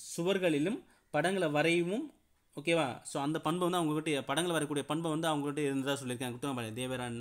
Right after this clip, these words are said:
not only adapt to the various environmental condition, எந்த சூழ்நிலை, வாழக்கூடிய சூழ்நிலை, எந்த சூழல் வேணா வாழ, வாழக்கூடிய கெப்பாசிட்டி அவங்களுக்கு இருந்தா கொடுத்துருக்காங்க.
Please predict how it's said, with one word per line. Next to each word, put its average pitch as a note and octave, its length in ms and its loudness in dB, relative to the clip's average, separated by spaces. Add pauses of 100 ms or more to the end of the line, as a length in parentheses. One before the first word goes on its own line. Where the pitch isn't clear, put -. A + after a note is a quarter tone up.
(400)
not D3 200 -2
only E3+ 180 0
adapt D3+ 300 -2
to D#3+ 80 -2
the D3 100 -2
various C#3 260 -2
environmental C#3+ 340 -4
condition, B2+ 240 -4
எந்த C3 160 -4
சூழ்நிலை, D3 280 -2
வாழக்கூடிய C#3+ 360 -2
சூழ்நிலை, C#3 320 -4 (280)
எந்த D3 240 -2
சூழல் D#3+ 380 0
வேணா D3+ 260 0
வாழ, D3 180 -2 (380)
வாழக்கூடிய D3 400 -2
கெப்பாசிட்டி D3+ 420 -2
அவங்களுக்கு C3+ 240 -2
இருந்தா C#3 160 -2
கொடுத்துருக்காங்க. C3 480 -6